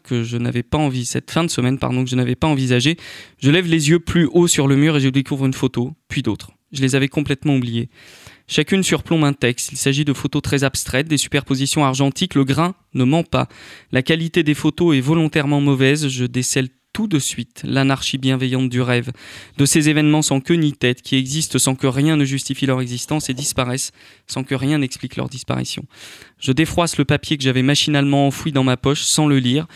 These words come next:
et je découvre le titre de l'expo. « C'est pas possible d'être aussi con », me dis-je, sans être audible du reste de l'assemblée. Il avait fallu que je sois à ce point noyé par les textes, violenté comme jamais, rendu au seuil de l'inutilité,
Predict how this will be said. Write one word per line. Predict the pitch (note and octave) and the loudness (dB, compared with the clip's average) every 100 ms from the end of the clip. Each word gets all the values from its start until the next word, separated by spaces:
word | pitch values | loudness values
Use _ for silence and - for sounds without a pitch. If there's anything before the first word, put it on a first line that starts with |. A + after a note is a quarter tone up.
| - - - | -20 -6 2
et | |
je | C3 | 4
découvre | C#3 C#3+ - D3+ | 4 2 0 0
le | C#3 | 0
titre | - D3 | 0 0
de | C3 | 0
l'expo. « | B2+ - - - _ - _ - | 0 -4 -8 -8 _ -20 _ -10
C'est | - | -4
pas | C3+ | -2
possible | D#3 D3 - D#3+ | 2 2 2 0
d'être | C3+ D3 | 0 -2
aussi | - C#3 | -2 -6
con », | - E3 C#3+ | 0 2 4
me | B2 | 2
dis-je, | A#2+ A#2 - _ _ _ | 0 -6 -8 _ _ _
sans | - B2+ | -4 -2
être | B2+ - | 0 0
audible | C3 C#3 C3 | -2 0 -2
du | A#2+ | 0
reste | B2 C3 - | 0 -2 -4
de | A#2+ | -4
l'assemblée. | A#2+ A#2+ B2 A#2+ A#2+ - - _ - | -4 -4 -4 -4 -6 -10 -20 _ -4
Il | B2+ | 0
avait | C#3 | 2
fallu | D3+ D#3+ D#3+ | 2 0 0
que | D3+ | 0
je | C3+ | 2
sois | C#3 - | 2 2
à | C#3 | 0
ce | - | 0
point | C3 C3+ | -2 0
noyé | C3+ D#3 D3+ | 2 2 2
par | D3 C3 | 0 2
les | C3+ | 0
textes, | C#3+ D#3+ - - - _ - | 0 -2 -2 -12 -20 _ -2
violenté | B2+ F#3 E3+ D#3+ | 2 4 2 0
comme | D3+ C#3+ | 0 2
jamais, | C3+ C#3+ D#3+ | 2 2 2
rendu | C#3 E3+ E3+ | 2 2 2
au | E3+ C#3+ | 2 2
seuil | - F#3 | 2 2
de | C#3+ | 2
l'inutilité, | D3 F3 D#3 - C#3+ C#3 D3 | 2 2 0 -2 -6 -2 -2